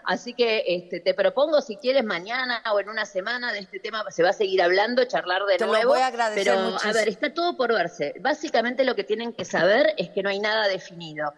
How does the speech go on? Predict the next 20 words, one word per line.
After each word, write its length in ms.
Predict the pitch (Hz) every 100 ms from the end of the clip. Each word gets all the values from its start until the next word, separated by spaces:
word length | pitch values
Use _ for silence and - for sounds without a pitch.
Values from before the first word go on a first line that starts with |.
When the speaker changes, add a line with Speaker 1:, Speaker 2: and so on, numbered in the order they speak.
| -
Speaker 1:
El 140 | - 165
Speaker 2:
Ok. 40 |
Speaker 1:
peronismo 540 | 180 180 185 220 233 214
va 180 | 240
con 180 | 254 247
ventaja, 600 | 202 185 220 220 - 254 - _
pero 300 | 202 226 233
hay 160 | 196 196
que 120 | 202
ver 160 | 202
qué 120 | 208 196
pasa 320 | 185 185 208
con 160 | 185
los 120 | 170 165
movimientos 460 | 160 170 185 202
políticos 480 | 165 175 175 196 190
de 80 | 165
ahora 200 | 170 180
en 60 | 170
adelante. 580 | 160 143 131 - 123